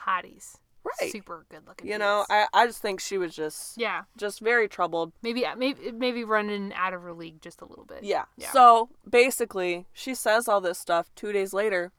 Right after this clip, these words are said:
Speaker 2: oh, she overdosed.
Speaker 1: Hmm, how weird.
Speaker 2: And there is, there's some good Monroe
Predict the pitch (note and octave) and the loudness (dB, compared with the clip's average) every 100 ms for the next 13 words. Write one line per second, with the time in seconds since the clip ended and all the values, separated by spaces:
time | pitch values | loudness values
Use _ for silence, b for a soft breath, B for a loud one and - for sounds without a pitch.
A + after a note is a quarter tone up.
0 | _ G3 A3 G3+ F3 - G3 - B3 C4 | _ -16 -12 -12 -12 -14 -14 -12 -12 -12
1 | G3 F#3+ - - G1+ C4+ B3+ G3 - - | -14 -14 -14 -14 -14 -12 -10 -12 -16 -10
2 | B3 A#3+ A#3 G#3+ D4 C#4 - - - A3+ | -8 -2 2 6 6 6 2 -10 -4 -2
3 | C#4+ B3 - - F#3 E3 F#3 F3+ D#3+ - | 0 -4 -6 -6 -6 -6 -4 -4 -6 -14
4 | _ - E3+ E3+ E3 E3 D#3 D3+ D3 | _ -12 -8 -8 -4 -4 -2 -2 -4